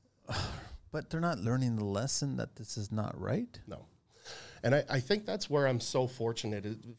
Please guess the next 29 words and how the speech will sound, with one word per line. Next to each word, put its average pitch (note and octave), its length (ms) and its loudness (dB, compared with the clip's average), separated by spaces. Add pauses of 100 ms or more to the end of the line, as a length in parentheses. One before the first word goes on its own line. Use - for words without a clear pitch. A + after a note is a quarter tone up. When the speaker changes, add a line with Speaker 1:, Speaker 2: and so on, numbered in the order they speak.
Speaker 2:
for B2+ 80 -4
the A2 80 -2
people A#2+ 280 0
that - 300 2
taught - 300 0
me. A#2+ 360 -2 (120)
It G#2+ 200 -4
is, A2+ 240 0
it, A#2 180 -2
there, B2 240 0
it B2 80 2
was C3+ 180 0
a C#3+ 40 -2
hard E3+ 340 2
road, A#2 380 2 (240)
right? A2+ 320 0
That, A2 180 0
like, G2 300 -4 (1200)
people G3+ 240 0
being B2+ 320 4
hard A2+ 340 6
on G2 140 2
you G2 200 -2
when G#2 140 -2
you're G#2+ 100 0
fucking G2+ 500 -4
up G2+ 160 -2 (180)
is A2 180 0
important. F#2 540 -6